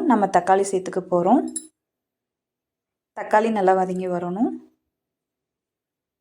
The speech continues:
இப்போ தக்காளி, இந்த மசாலா எல்லாமே வதங்கி வந்துடணும். இந்த டைம்ல நமக்கு வந்து குழம்பு மிளகாய்த்தூள் ரெண்டு ஸ்பூனு, மல்லித்தூள் ஒரு ஸ்பூன், மிளகாத்தூள் ஒரு ஸ்பூன், மஞ்சத்தூள் அரை ஸ்பூன் சேர்த்துக்கோங்க.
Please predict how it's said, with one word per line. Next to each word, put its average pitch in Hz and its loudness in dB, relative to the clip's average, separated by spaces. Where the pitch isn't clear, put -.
இப்போ - -12
தக்காளி, 196 0
இந்த 196 -8
மசாலா 190 2
எல்லாமே 185 -2
வதங்கி 185 -6
வந்துடணும். 180 -6
இந்த 233 4
டைம்ல 196 0
நமக்கு 202 0
வந்து 190 0
குழம்பு 220 2
மிளகாய்த்தூள் 185 0
ரெண்டு 180 -2
ஸ்பூனு, 185 -6
மல்லித்தூள் 220 0
ஒரு 185 4
ஸ்பூன், 247 0
மிளகாத்தூள் 202 2
ஒரு 185 2
ஸ்பூன், 214 -2
மஞ்சத்தூள் 240 0
அரை 196 4
ஸ்பூன் 208 -6
சேர்த்துக்கோங்க. 185 -2